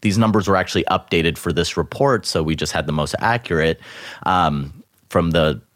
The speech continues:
four leading up to this one. But there's a ton of vulns, roughly a hundred thirty thousand in the N V D right now.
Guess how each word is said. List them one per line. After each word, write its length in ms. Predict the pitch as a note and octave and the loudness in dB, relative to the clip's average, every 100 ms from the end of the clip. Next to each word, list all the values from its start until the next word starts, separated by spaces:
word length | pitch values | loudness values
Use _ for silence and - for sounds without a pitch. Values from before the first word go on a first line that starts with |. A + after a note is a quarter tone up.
| _ _ _ _ | _ _ _ _
four 280 | - G2+ F2+ | 2 4 4
leading 320 | F2 F2 E2 - | 2 0 0 0
up 200 | F2+ - | -2 -2
to 80 | |
this 220 | D#2+ D#2 - | -4 -2 0
one. 180 | D#3 | 0
But 280 | F#3+ D#2+ C#2 - - - | 2 2 0 -6 -20 -2
there's 160 | A#2 G#2 | 0 2
a 60 | |
ton 180 | - B2 | 2 2
of 80 | G2+ | 4
vulns, 420 | G2+ G2+ G2+ - - _ | 4 4 2 -4 -14 _
roughly 320 | G#2+ G2 G2+ | 0 2 2
a 20 | |
hundred 320 | F2 G2 F#2+ E2 | 2 2 2 2
thirty 220 | F#2 F2 | 0 2
thousand 500 | F2 E2+ F2 F#2 F2 | 2 2 2 2 2
in 160 | D#2 | 2
the 160 | E2+ - | 2 2
N 140 | F#2 | 0
V 120 | E2 F#2 | 0 0
D 240 | B2 C#3+ | 2 2
right 220 | C#3+ C3+ | 4 2
now. 320 | C3+ D3 D#3+ | 2 2 2